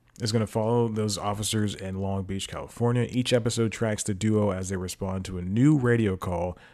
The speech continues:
arriving on the scene to resolve an incident. That's it. That's all we got. <laughs> I M D B T V is really stepping up its game. And of course, they have a, a bunch of other shows, but they have, they're really stepping up their game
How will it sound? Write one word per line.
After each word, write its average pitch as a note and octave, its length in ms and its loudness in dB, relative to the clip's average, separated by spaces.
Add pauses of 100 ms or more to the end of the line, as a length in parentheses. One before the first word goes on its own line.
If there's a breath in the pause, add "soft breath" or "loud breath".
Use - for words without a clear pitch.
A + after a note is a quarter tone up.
(140)
arriving G2+ 360 0
on G2 60 -2
the F#2+ 60 -4
scene F#2 360 -2
to F#2 120 -8
resolve E2+ 500 -10
an F2 100 -12
incident. - 360 -14 (3250)
That's - 200 -2
it. D#3+ 220 2
That's - 140 -4
all A#2 120 4
we A#2+ 120 4
got. C#3 220 2 (580 loud breath)
<laughs> - 560 -20
I C3+ 120 4
M D3+ 80 4
D D3 140 0
B C3+ 140 2
T A#2+ 180 0
V G#2+ 180 0
is F2+ 140 -4
really B2 440 2
stepping G#2+ 420 -2
up F2+ 160 -8
its F#2 160 -8
game. E2+ 320 -10 (1500)
And G#2 80 -8
of F#2 120 -10
course, G#2+ 240 0
they G2 80 -6
have F#2 160 -8
a, - 160 -10
a F2+ 60 -10
bunch F2 180 -10
of E2 80 -10
other E2 80 -14
shows, F2+ 220 -12
but G#2+ 120 -6
they A#2 120 0
have, A#2 120 4
they're A2+ 80 -2
really C3+ 320 6
stepping A2+ 300 -2
up G2+ 100 -4
their G#2 120 -2
game F2+ 380 -6